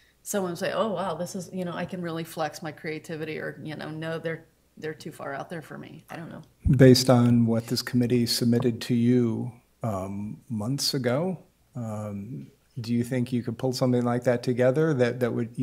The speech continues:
Speaker 2: would be representative, or do you think that would be, um, uh,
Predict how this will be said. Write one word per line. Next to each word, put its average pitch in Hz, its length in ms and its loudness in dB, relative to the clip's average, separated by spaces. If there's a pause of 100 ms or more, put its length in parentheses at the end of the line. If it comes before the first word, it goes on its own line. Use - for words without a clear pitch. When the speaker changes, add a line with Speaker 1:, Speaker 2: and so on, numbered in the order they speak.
(120)
Speaker 2:
would 127 160 2
be 120 80 0
representative, 160 840 2
or 123 220 0
do 120 60 2
you 120 80 2
think 131 180 -2
that 127 180 4
would 120 200 -2
be, 113 280 -2 (440)
um, 92 420 -8 (1700)
uh, 110 240 -10